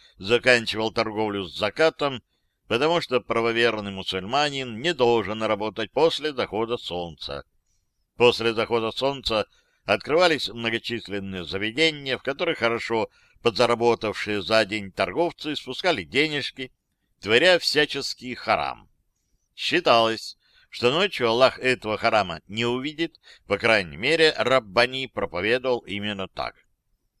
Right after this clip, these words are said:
А заведения эти... Тысяча и одна ночь. Восток. Восток, где нет закона. Большое количество заведений было с детьми обоего пола,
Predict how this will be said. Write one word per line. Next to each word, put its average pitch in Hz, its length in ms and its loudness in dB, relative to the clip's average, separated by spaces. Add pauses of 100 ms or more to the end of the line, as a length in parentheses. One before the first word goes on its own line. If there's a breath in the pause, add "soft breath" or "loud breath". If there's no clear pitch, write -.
(220)
А 117 160 2
заведения 170 840 2
эти... 120 680 -6 (920)
Тысяча 147 720 0
и 101 100 -2
одна 107 380 0
ночь. - 840 -6 (160)
Восток. - 640 -2 (840)
Восток, 147 460 2
где 107 200 0
нет 110 280 0
закона. 131 600 2 (540)
Большое 143 380 2
количество 131 640 0
заведений 135 680 -2
было 110 320 -2
с 85 80 -16
детьми 123 560 -4 (240)
обоего 120 520 2
пола, 110 520 -2